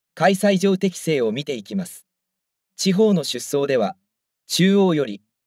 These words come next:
指数を上げています。以上より、本命馬の適正は、距離適正と展開面と開催場適正が高評価できます。適正面のリスクは、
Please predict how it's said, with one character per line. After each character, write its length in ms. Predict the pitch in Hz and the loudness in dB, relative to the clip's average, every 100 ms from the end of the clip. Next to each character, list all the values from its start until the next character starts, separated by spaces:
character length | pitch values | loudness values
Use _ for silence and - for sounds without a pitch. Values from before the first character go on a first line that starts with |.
| _ | _
指 140 | - 165 | -8 -2
数 220 | 208 208 | 0 2
を 100 | 151 | 2
上 140 | 104 | 2
げ 120 | 113 | 0
て 80 | 107 | -4
い 100 | 95 | -4
ま 100 | 87 | -4
す。 200 | - - _ _ _ _ _ _ _ - | -8 -16 _ _ _ _ _ _ _ -4
以 140 | 180 | 0
上 200 | 190 202 | 4 2
よ 120 | 147 | 2
り、 180 | 113 95 _ _ _ _ _ | -4 -8 _ _ _ _ _
本 240 | - 190 | 4 6
命 160 | 202 208 | 6 4
馬 120 | 170 | 2
の 120 | 113 | -2
適 200 | 92 104 - | -6 -10 -6
正 220 | 120 110 | -2 0
は、 160 | 95 - _ _ _ - | -2 -8 _ _ _ -2
距 140 | 156 | 0
離 120 | 208 | 2
適 200 | 208 190 | 2 0
正 240 | - 165 131 | -2 -4 -2
と 220 | 104 95 _ _ _ _ | -6 -6 _ _ _ _
展 200 | 160 190 | 2 4
開 220 | 196 196 | 6 4
面 200 | 170 127 | 4 0
と 200 | 101 90 _ _ _ _ _ | -6 -8 _ _ _ _ _
開 180 | - 190 | 2 4
催 240 | 190 202 | 4 2
場 200 | 185 202 | 4 2
適 200 | 190 185 | 2 -2
正 200 | - 151 | -2 -4
が 140 | 123 98 | -4 -6
高 220 | - 170 | -2 -2
評 200 | 175 190 | 0 -2
価 100 | 147 | -2
で 120 | 107 | -6
き 100 | 95 | -6
ま 100 | 98 | -6
す。 200 | - - _ _ _ _ - | -8 -12 _ _ _ _ -4
適 220 | 165 - | -4 -2
正 240 | - 208 | 2 4
面 180 | 196 175 | 4 2
の 120 | 135 | 0
リ 120 | 113 131 | -4 -6
ス 100 | - | -4
ク 120 | 113 | -2
は、 160 | 92 | -2